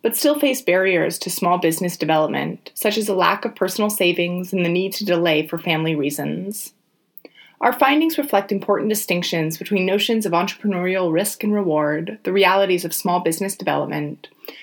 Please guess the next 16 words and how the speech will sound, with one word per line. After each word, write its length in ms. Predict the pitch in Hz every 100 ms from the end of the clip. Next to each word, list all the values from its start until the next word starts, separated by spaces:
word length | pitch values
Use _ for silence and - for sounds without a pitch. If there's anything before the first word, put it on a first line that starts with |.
| -
and 140 | 214
overlapping 540 | 220 254 226 180 226 196
opportunity 540 | 175 208 208 196 202
constraints 640 | 202 202 - 175 160 165 -
associated 580 | 175 185 180 165 156 151
with 140 | 165
gender, 520 | 180 170 180 202 220 -
ethnicity, 640 | 208 156 160 160 151 156 -
and 180 | 175 170
forced 260 | 175 170
migration 480 | 180 165 147 160 160
status. 760 | 160 139 139 131 220 - - - _ _ _ _ _ _ _ _ _ _ _ - _ _ _
Push 300 | - 240 -
and 180 | 208 202
pull 240 | - 160
factors. 800 | - - - 147 143 - - -